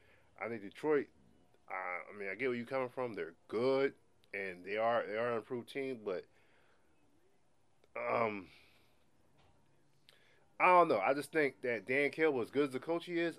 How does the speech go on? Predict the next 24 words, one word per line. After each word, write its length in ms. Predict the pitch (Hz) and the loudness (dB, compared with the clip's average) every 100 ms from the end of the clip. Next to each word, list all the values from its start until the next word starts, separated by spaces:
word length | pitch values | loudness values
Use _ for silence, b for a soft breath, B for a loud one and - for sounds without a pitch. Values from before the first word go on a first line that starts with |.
| - | -8
I 100 | 101 98 | -8 -8
do 140 | 131 143 | -12 -14
see 560 | - 160 156 151 143 123 b b b b b _ _ | -14 -12 -10 -10 -12 -16 b b b b b _ _
where 220 | 104 127 131 | -2 2 2
he 120 | 143 | 0
could 340 | - 160 156 | -4 -2 0
get 120 | 151 | 0
exposed. 720 | 147 - 151 165 165 160 160 - _ b b b | -2 -4 4 4 4 0 -4 -12 _ b b b
Jared 360 | - 127 143 120 | -2 4 4 4
Goff, 440 | 135 160 165 160 - - _ _ _ _ _ _ _ | 4 6 8 6 0 -16 _ _ _ _ _ _ _
I 140 | 107 104 | -4 -4
can 100 | 101 - | -4 -12
see, 60 | 120 | -16
uh, 500 | - - - _ - | -16 -18 -20 _ -16
it, 180 | 80 - _ _ _ - _ - | -16 -18 _ _ _ -20 _ -10
uh, 40 | 120 B B _ _ b b b b b b b _ _ _ _ - | -8 B B _ _ b b b b b b b _ _ _ _ -12
I, 260 | 123 - | -10 -2
I 20 | 175 | 6
gotta 220 | 185 160 | 6 6
see 120 | 196 | 2
to 60 | 165 | 2
believe 260 | 151 156 | 4 2
with 140 | 120 101 | 2 -6
Detroit. 420 | 101 - 101 78 | -10 -6 -6 -6